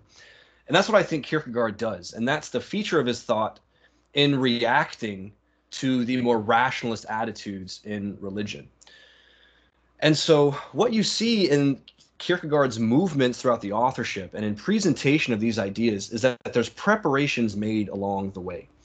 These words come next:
Uh, there's ways in which these stages of existence are progressing higher. There must be some kind of, uh, progression, yes, but things have to be in place for this progression to occur.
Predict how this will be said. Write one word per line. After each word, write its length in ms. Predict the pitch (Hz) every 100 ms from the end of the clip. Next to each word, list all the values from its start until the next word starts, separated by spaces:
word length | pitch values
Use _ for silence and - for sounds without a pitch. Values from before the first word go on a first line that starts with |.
| - - - _ - _ _
Uh, 200 | 95 98
there's 240 | 104 135 117
ways 420 | 120 156 180 160
in 100 | 151
which 440 | 139 - - - _ _ _
these 380 | 123 139 131 -
stages 440 | - 160 208 170
of 120 | 127 113
existence 680 | 104 104 - 92 104 - - _ - _
are 240 | 120 156 160
progressing 520 | 139 120 147 - 117
higher. 520 | - 143 151 95 95 _ _ _ _ _ _
There 140 | 139 135
must 480 | 160 214 - 120
be 440 | 131 151 151 147 -
some 360 | - - 160 156
kind 360 | - 151 139 131
of, 240 | 113 - _ 101
uh, 80 | - -
progression, 680 | 127 120 175 214 131 107 104
yes, 320 | 139 113 -
but 180 | 107 -
things 380 | 202 233 240
have 160 | 202 175
to 60 | 151
be 120 | 143
in 100 | 117
place 360 | - 135 143 -
for 120 | 107
this 120 | 104
progression 460 | - 98 107 104 98
to 140 | 90
occur. 340 | 87 - 92